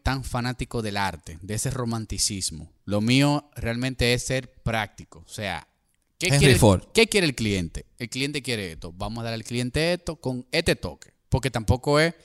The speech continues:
Speaker 1: directamente crudo. Y Ogilvy era un maestro en eso.
Speaker 2: Claro.
Speaker 1: Y por eso tú puedes lograr,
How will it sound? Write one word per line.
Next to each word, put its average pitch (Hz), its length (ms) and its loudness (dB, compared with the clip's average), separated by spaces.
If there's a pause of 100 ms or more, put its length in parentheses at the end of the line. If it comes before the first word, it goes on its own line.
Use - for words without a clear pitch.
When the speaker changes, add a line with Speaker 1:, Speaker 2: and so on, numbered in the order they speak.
(260)
Speaker 1:
directamente 120 640 -2
crudo. 147 380 2 (160)
Y 123 180 0
Ogilvy 151 420 0
era 127 140 0
un 113 180 0
maestro 107 520 2
en 82 80 -14
eso. - 240 -12 (300)
Speaker 2:
Claro. 120 440 0
Speaker 1:
Y 156 80 -2
por 143 260 0
eso 170 300 0
tú 127 220 -6
puedes 151 420 -2
lograr, 101 500 -4